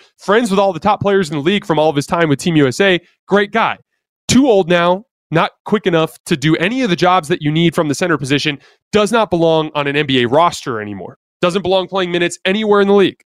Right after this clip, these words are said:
That's just the reality. You know how I know? I covered the Lakers for the last two years, okay? Literally, when DeAndre Jordan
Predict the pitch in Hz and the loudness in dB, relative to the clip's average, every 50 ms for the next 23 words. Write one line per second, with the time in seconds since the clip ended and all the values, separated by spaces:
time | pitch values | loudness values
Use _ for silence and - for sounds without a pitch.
0 | _ _ - 156 170 - 196 170 - - 196 190 190 190 196 196 190 156 120 - | _ _ -4 -4 -4 -4 -6 -8 -4 -4 -4 -2 0 0 0 0 0 -2 -4 -8
1 | - 180 180 156 175 180 180 175 175 196 214 226 226 _ _ _ _ _ _ _ | -6 -2 -2 0 0 0 0 0 0 2 0 0 -2 _ _ _ _ _ _ _
2 | _ - 165 185 - - 214 196 220 175 190 208 214 220 214 214 165 - 175 165 | _ -4 -4 -4 -2 -2 -2 -2 -2 -4 0 0 0 0 0 -2 -4 -2 0 0
3 | 156 139 127 120 - - 143 117 107 101 - _ - - - - _ _ - - | 2 2 0 -4 -6 -8 -8 -6 -6 -8 -10 _ -18 -20 -20 -20 _ _ -4 -2
4 | 151 143 160 185 190 _ _ _ _ _ _ _ _ _ 135 160 196 214 220 226 | 0 0 0 -2 -4 _ _ _ _ _ _ _ _ _ 0 2 2 4 4 2
5 | 226 220 220 202 196 156 175 180 180 208 175 202 196 143 160 190 196 185 170 160 | 2 2 2 2 2 2 2 0 0 0 0 0 -2 0 2 2 4 4 4 2
6 | 160 156 143 | 0 0 -4